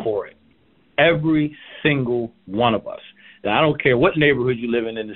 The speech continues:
city or where, you know, how much money you make. If we have a population that we're continuing to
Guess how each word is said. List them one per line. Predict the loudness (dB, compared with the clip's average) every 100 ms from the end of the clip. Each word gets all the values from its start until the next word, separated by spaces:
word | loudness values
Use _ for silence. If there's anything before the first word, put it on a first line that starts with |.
| -2
city | 2 4
or | 4 4
where, | 4 4 2
you |
know, | 0
how | 0 0 2
much | 0 0
money | -2 -2
you | -2
make. | -2 -4 -4 -20 -20 _ _ _
If | -4 0
we | 2
have | 4 2
a |
population | 2 0 2 0 0 -2
that | 0
we're | -2
continuing | -4 -6 0 2
to | 2